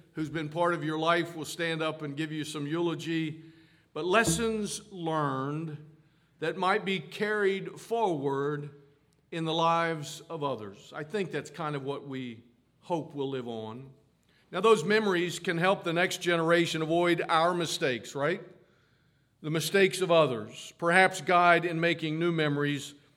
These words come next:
even mark the celebration of old memories.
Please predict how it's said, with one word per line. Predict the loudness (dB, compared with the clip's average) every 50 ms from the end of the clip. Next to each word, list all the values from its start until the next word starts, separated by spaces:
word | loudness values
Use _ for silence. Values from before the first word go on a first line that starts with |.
| _ _ _ _ _ _ _ _ -6
even | -4 -2 0 0 0 0 0
mark | 0 2 4 4 4 4 2 0 -4 -14 -12
the | -8 -8 -6
celebration | -4 -2 -2 0 0 0 -2 -2 -2 -2 -2 -4 -6 -6 -8 -8 -8 -10 -10
of | -10 -10 -10 -12 -14 -14 -10
old | -8 -8 -8 -8 -8
memories. | -10 -10 -10 -10 -12 -12 -14 -18 -20 -20 -20 -20 -20